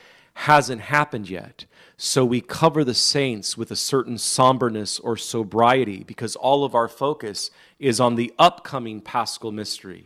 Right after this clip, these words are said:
Again, that four-event event of our Lord's passion, death, resurrection, ascension. So by covering these,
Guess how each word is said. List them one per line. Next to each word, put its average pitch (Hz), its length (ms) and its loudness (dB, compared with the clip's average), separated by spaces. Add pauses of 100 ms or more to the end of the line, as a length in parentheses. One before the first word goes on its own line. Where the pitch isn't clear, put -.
Again, 117 400 -2
that 104 240 -6
four-event 120 840 -2
event 107 500 -10 (380)
of 117 120 4
our 113 160 6
Lord's 113 320 4
passion, 120 540 0
death, 110 240 0
resurrection, 104 540 -2
ascension. 95 480 -6 (440)
So - 220 2
by 135 220 4
covering 156 800 0
these, 104 600 -6